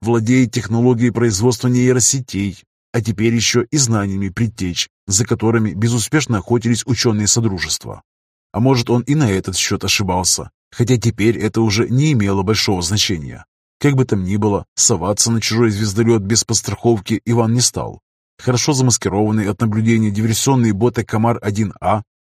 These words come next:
проникли во внутренние коммуникации корабля и высадили десант из тысячи микророботов предтеч в ключевых точках корабля. Будь у Ивана чуть больше времени,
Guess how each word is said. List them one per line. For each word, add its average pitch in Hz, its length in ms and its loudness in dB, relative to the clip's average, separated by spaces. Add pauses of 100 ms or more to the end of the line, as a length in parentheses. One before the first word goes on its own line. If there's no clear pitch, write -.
проникли 123 420 0
во 110 120 2
внутренние 120 420 2
коммуникации 110 560 0
корабля 95 480 0
и 151 100 0
высадили 101 520 -2
десант 101 520 0
из 139 180 2
тысячи 120 400 -2
микророботов 117 800 0
предтеч 95 560 -4 (100)
в - 80 -20
ключевых 123 500 2
точках - 340 -2
корабля. 98 480 -4 (380)
Будь 113 240 0
у 120 100 4
Ивана 110 400 2
чуть 117 180 -2
больше 113 320 2
времени, 98 480 -4